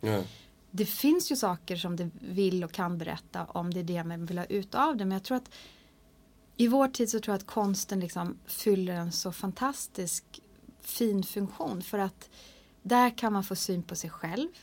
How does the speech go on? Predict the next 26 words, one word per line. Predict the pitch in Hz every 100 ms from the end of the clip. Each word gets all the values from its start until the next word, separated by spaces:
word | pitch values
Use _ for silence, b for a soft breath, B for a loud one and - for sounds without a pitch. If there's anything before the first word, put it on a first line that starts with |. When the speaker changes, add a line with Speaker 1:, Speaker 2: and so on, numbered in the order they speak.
| B
Speaker 1:
Mm. | 104 98 95 -
Speaker 2:
Där | 202 214
kan | 214 220 202
man | 190
få | 180
syn | 190 202 175 170 -
på | 185 175 -
samhället. | - - 202 170 160 175 175 196 226
Där | - 202
kan | 196 202
man | 190
få | -
syn | 185 - 175 170 -
på | 170 165 160 B -
saker | - 196 196
som | 190
händer. | 160 - 190 190 190 190 196 B B B B -
Men | 233 233
på | 233 247
ett | - - - - - _ _ -
friare | - - 269 277 247 302
sätt, | 330 196 180
hvor | 240
man | 233 240 226
kanske | - 233 226
just | 214 226 -